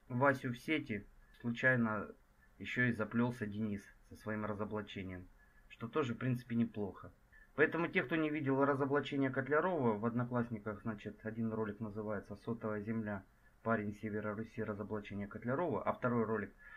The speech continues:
«Сотовая земля. Д К Денис. Разоблачение Котлярова». Посмотрите, пожалуйста.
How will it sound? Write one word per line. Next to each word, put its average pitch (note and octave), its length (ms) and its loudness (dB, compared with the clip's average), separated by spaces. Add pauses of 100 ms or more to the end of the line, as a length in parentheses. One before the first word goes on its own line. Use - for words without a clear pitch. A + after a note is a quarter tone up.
(140)
«Сотовая A2 380 0
земля. A2+ 460 4 (880)
Д B2 180 2
К A#2+ 380 2 (260)
Денис. B2+ 640 2
Разоблачение A#2+ 640 0
Котлярова». A2+ 540 0
Посмотрите, C#3+ 600 -2
пожалуйста. F#2+ 640 -6